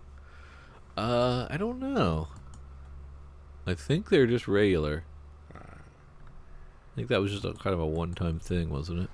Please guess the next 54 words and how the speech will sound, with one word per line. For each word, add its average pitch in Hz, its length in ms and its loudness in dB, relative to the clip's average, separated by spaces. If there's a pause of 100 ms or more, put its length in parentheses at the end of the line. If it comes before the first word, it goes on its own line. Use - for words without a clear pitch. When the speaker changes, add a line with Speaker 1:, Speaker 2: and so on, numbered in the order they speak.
Speaker 2:
Uh, 95 180 -2
there 101 100 2
was 107 100 0
at 107 80 -2
least 156 200 2
two 175 120 2
or 185 80 4
three. 101 280 -2 (2000)
'Cause 95 140 0
I 101 60 6
know 110 180 4
we 110 140 4
had 101 240 4
a 85 300 2
regular 95 520 4
shirtless 95 340 0
bear 92 180 2
fighter, 92 360 2
and 87 200 -2
then 87 80 -4
we 85 100 -2
had 85 180 0
a, 82 440 0
a 76 240 -4
child 101 600 4 (800)
naked 85 380 -4 (160)
shirtless 87 320 -6
bear 85 160 0
fighter, 82 380 0 (440)
and 87 140 -4
then 90 120 0
we 87 100 0
had 90 140 2
the 87 120 0
Burt 92 240 4
Reynolds 95 640 -2
shirtless 82 380 -6
bear 80 180 -4
fighter. 85 480 -8
Speaker 1:
<laughs> - 80 -12
I 117 340 4
missed - 220 4
that - 120 -2
Speaker 2:
And 78 100 2
I 87 80 2
Speaker 1:
one. 87 80 2
Speaker 2:
was 90 180 -2
under 120 200 4
the 104 120 2
impression 95 420 2
that 85 100 -4
the 82 300 -6
Burt 95 240 2
Reynolds 87 580 -6